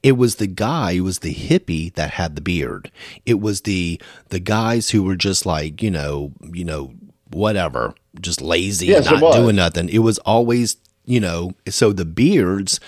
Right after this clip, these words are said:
Speaker 1: became a big trend. So
Speaker 2: In
Speaker 1: what
Speaker 2: the sixties and into the early seventies. But
Speaker 1: Right.
Speaker 2: now we're talking clean-shaved men now. Like my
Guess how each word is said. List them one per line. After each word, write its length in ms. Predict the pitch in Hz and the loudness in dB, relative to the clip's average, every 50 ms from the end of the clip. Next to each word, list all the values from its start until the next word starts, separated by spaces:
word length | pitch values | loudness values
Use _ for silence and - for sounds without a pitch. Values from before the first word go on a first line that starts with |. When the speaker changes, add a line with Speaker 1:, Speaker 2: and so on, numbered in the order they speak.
| - - - - | -20 -20 -8 -6
Speaker 1:
became 340 | 110 107 - - 113 104 | -6 -4 -2 -2 0 0
a 60 | 92 85 | 0 -2
big 280 | 82 95 85 80 78 - | -2 -2 -4 -4 -4 -6
trend. 600 | - - - 95 73 - - 82 82 - - - _ _ _ - - - - | -6 -4 -2 -4 -4 -4 -6 -12 -16 -16 -18 -20 _ _ _ -20 -20 -12 -4
So 420 | - - 131 117 117 110 - - _ _ _ - | 0 4 4 4 4 2 0 -4 _ _ _ -2
Speaker 2:
In 80 | 139 | 2
Speaker 1:
what 120 | 170 233 - | 2 2 2
Speaker 2:
the 40 | - | 0
sixties 560 | - 190 180 180 - - 170 170 180 156 127 | 0 0 0 0 0 0 0 0 0 0 -2
and 160 | 131 139 143 | -4 -2 0
into 320 | 143 147 151 143 - 156 | 0 0 0 -2 0 0
the 80 | 120 120 | 0 2
early 260 | - 131 147 131 117 104 | 2 2 0 0 -2 -4
seventies. 760 | - - - 123 123 107 95 - _ _ _ _ - - _ _ _ - - - - - - - | -4 -2 0 2 2 0 -2 -6 _ _ _ _ -20 -20 _ _ _ -20 -18 -18 -18 -20 -4 2
But 260 | 117 113 110 104 - - | 4 4 4 2 0 -4
Speaker 1:
Right. 320 | 131 156 196 233 208 120 139 | -4 -2 -2 0 0 2 2
Speaker 2:
now 120 | 135 131 | 4 2
we're 140 | 127 139 139 | 2 2 2
talking 260 | 185 185 160 139 135 | 0 0 0 -2 -4
clean-shaved 640 | - - 160 165 160 143 - - 165 143 135 110 107 | -2 0 2 2 2 0 -2 0 2 2 2 0 0
men 220 | 135 143 143 127 | -2 -2 0 0
now. 280 | 113 101 92 95 98 92 | -2 -2 -2 -2 -2 -4
Like 320 | 104 107 107 117 120 110 - | -6 -4 -2 -2 -2 -2 -2
my 120 | 113 104 | -4 -4